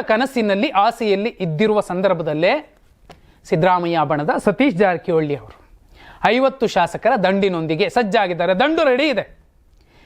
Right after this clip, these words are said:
ಯಾವಾಗ ಬೇಕಾದ್ರೂ, ಯಾವ ರೀತಿ ಬೇಕಾದ್ರೂ ಕ್ಷಿಪ್ರ ಕ್ರಾಂತಿ ನಡಿಬಹುದು. ರೆಸಾರ್ಟಲ್ಲೇ ಕೂರಬಹುದು, ಮತ್ತೊಂದು ಕಡೆನೇ ಹೋಗಬಹುದು.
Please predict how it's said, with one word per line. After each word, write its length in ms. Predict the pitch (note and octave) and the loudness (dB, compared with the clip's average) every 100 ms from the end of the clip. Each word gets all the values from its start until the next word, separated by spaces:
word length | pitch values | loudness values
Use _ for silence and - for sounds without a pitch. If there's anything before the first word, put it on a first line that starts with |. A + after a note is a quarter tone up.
| - | -4
ಯಾವಾಗ 600 | E3+ G#3+ A3+ C4+ D4 C#4+ C#4 | 0 4 4 4 2 2 2
ಬೇಕಾದ್ರೂ, 640 | B3 B3 A#3+ A3+ F#3+ C#4 D4 - _ _ _ | 0 0 2 0 0 -2 -4 -8 _ _ _
ಯಾವ 460 | D#3 F3+ F#3+ B3+ C#4 | -2 2 4 2 2
ರೀತಿ 380 | A#3+ C#4 D4+ D4+ | 0 0 0 0
ಬೇಕಾದ್ರೂ 580 | B3 A#3 A3+ G#3 G#3+ C#4+ | 0 0 0 0 -2 -6
ಕ್ಷಿಪ್ರ 400 | - A#3+ - C4 | -4 -6 0 -2
ಕ್ರಾಂತಿ 480 | A#3+ A3+ A3 G#3 B3+ | 0 0 0 0 0
ನಡಿಬಹುದು. 600 | A3 A3 G#3 G3 G#3+ B3 F3 _ _ _ _ - | 0 0 0 0 0 -2 -4 _ _ _ _ -2
ರೆಸಾರ್ಟಲ್ಲೇ 600 | F#3 F3 G#3 G3+ G3+ B3 | 0 2 0 0 0 0
ಕೂರಬಹುದು, 540 | A#3+ A3 G#3+ A3 C4 | 0 0 0 0 0
ಮತ್ತೊಂದು 420 | B3+ E3+ - A3 | 0 -2 -2 -2
ಕಡೆನೇ 260 | A3 A3 A3+ | 0 0 0
ಹೋಗಬಹುದು. 480 | A3+ G#3 G#3 G#3 | 0 0 0 0